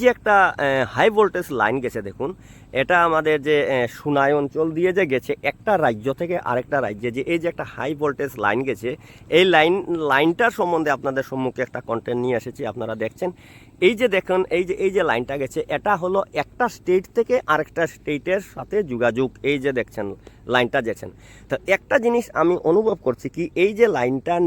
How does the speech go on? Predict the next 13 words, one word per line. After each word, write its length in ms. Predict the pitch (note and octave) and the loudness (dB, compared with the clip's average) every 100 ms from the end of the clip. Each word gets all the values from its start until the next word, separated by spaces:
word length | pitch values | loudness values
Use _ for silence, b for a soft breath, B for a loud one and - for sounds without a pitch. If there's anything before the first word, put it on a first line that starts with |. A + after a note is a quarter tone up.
| C#3 | 0
নিচে 220 | G#2+ C3 C3+ | -2 -6 -4
যে 60 | D3 | -2
আমি 100 | D3 C3 | 0 -2
দাঁড়িয়ে 240 | A2+ A#2 C3 | -2 -4 -4
আপনাদের 360 | - B2+ C3 B2+ A#2+ | -6 -6 -6 -6 -6
জন্য 160 | B2 A#2+ A2 | -4 -6 -6
ভিডিও 260 | G2+ G#2+ G#2 - | -8 -6 -6 -6
সংগ্রহ 320 | A2+ C3 B2 A#2+ A#2 | -6 -2 0 0 -2
করছি 200 | A2 B2+ | -6 -6
বা 60 | G#2+ G#2+ | -6 -8
ভিডিও 220 | G#2 A2 A#2 | -6 -6 -4
তৈরি 180 | A#2+ B2 | -4 -4
করছি, 300 | D3+ C#3+ - | -6 -8 -8